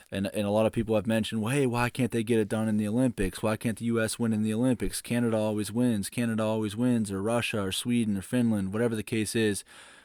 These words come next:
Well, just look out. Because I think in a couple years, I think a lot of these Canadian players, um, on Olympic teams, and like I mentioned in the first episode, the Canadian teams, their B team is just nasty. I mean, they could just dummy almost every team with their B team.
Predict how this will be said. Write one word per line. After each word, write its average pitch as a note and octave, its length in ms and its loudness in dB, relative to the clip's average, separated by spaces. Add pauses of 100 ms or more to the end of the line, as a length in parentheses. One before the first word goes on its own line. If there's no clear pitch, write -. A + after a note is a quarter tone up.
Well, G2+ 140 -2
just A2 240 -2
look A2 180 0
out. G2+ 320 0 (480)
Because A2 220 0
I A2+ 80 6
think C3 180 0
in A2+ 80 2
a G#2+ 60 0
couple A#2 260 0
years, A2 380 2
I A#2 80 0
think D3+ 280 -4
a A#2 80 0
lot A#2 200 4
of B2 40 -2
these A#2+ 180 2
Canadian A2 500 0
players, G#2+ 540 -4 (100)
um, F2+ 320 -6
on G2+ 160 -4
Olympic G#2+ 320 -2
teams, A2+ 240 0
and G#2+ 80 0
like G#2+ 160 -2
I G#2 80 2
mentioned G#2 320 0
in G2+ 80 0
the F#2+ 60 -4
first - 540 -2
episode, F#2 600 -6 (840)
the A#2 120 0
Canadian B2+ 420 4
teams, A#2+ 380 0
their B2 180 0
B A#2 240 2
team G#2 420 -2
is G2 160 -8
just - 240 -6
nasty. F2 580 -8 (200)
I G#2 60 -2
mean, G#2 160 0
they A#2+ 120 2
could A#2 160 -4
just G2 220 -6
dummy F#2+ 340 -2
almost F#2 360 -8
every F#2 220 -6
team G2 200 -6
with F2 80 -6
their F2+ 100 -4
B F#2 220 -6
team. B1+ 280 -10